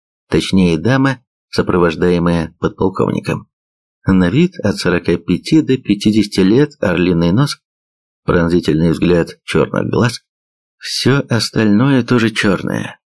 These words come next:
Волосы, платье, сумочка. «Ах, дорогая моя, как хорошо, что я успела вовремя!»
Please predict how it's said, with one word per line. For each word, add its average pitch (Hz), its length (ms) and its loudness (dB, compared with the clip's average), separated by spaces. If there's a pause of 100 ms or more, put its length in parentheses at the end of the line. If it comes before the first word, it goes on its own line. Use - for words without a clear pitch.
Волосы, 107 560 2
платье, 101 680 -2
сумочка. - 580 0 (1000)
«Ах, 110 520 0
дорогая 135 800 2
моя, - 440 0 (500)
как 127 440 0
хорошо, 110 600 0
что 139 200 -4
я 147 220 2
успела 139 520 0
вовремя!» 107 720 0